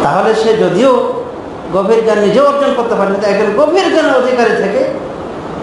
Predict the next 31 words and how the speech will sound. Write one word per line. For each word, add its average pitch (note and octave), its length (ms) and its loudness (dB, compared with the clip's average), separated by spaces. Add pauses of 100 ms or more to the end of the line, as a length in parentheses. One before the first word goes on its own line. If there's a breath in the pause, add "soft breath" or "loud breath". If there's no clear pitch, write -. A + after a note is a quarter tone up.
(480)
সে G3+ 480 2 (260)
দলিল F#3+ 260 2
ভিত্তিক G#3 340 2 (200)
আমলটা G#3+ 460 0
শিখে F3+ 340 -2
নিয়েছে, A#2+ 320 -2 (140)
তবুও D4 300 0
পার G3+ 100 0
হয়ে D#3 280 -2
যাবে। - 240 -4
কিন্তু - 160 -6
একজন C#4 440 0 (420)
জাহেল B3+ 240 2
আর B3+ 200 -2
একজন B3 300 0
জাহেলকে G#3+ 340 0
যদি E3+ 180 2
বলে, C#3 200 0 (580)
"ফায়দা G#3 260 0
আছে?" A3+ 280 0
কোনো C#4+ 180 0
ফায়দা E3 280 -2
নেই। - 1080 -6
এক G#3 160 0
অন্ধ A#3+ 180 2
আর A#3+ 180 2
এক B3 120 0
অন্ধকে B3 320 2
যদি G#3+ 140 2
বলে, G3+ 160 2
"এভাবে G#3+ 260 2